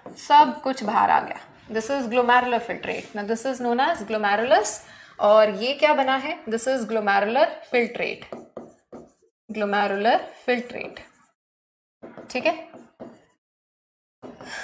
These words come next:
अब यहाँ पे जो फिल्ट्रेट आ रहा है, ये जो फिल्ट्रेट आ रहा है, अब उसमें से जो यूजफुल सब्सटेंसेस हैं, देखो, ये सारे यूजफुल सब्सटेंसेस हैं,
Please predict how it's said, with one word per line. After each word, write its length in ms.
अब 300
यहाँ 280
पे 140
जो 100
फिल्ट्रेट 480
आ 100
रहा 120
है, 260
ये 100
जो 100
फिल्ट्रेट 460
आ 180
रहा 240
है, 320
अब 100
उसमें 480
से 260
जो 120
यूजफुल 680
सब्सटेंसेस 680
हैं, 140
देखो, 180
ये 160
सारे 260
यूजफुल 560
सब्सटेंसेस 640
हैं, 120